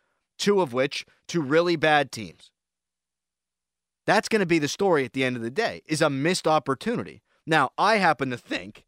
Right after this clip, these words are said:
that they're going to beat, whether it's Georgia Tech or Florida State on Wednesday, and this is all gonna be a moot point. But what they've done to themselves here is they have given no margin for error now.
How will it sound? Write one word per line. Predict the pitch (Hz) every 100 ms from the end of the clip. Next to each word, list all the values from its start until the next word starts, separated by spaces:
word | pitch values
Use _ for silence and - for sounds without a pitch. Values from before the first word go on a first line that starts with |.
| _ _ _ _ _ _ _
that | 165
they're | 180
going | 160 185 170
to | 151
beat, | 120 190 156 147
whether | 139 143 131
it's | 131
Georgia | - 151 135
Tech | 131 139 143
or | 143
Florida | - 135 123
State | - 175
on | 143 123
Wednesday, | 131 127 131
and | 131
this | 123
is | 127
all | 127
gonna | 123 123
be | 117
a | 107
moot | 117 104
point. | 190 165 95 _ _ _
But | 156
what | 160
they've | 160 147
done | 170 233
to | 202
themselves | 143 - 170 160 -
here | 117 98 110 _ _ _ _ _ _ _
is | 151 127
they | 156 147
have | 147 139 - _ _
given | 165 170 160 147 131 _ _
no | 123 160 170
margin | 156 151 127 131
for | 123 104
error | 92 80
now. | 80 -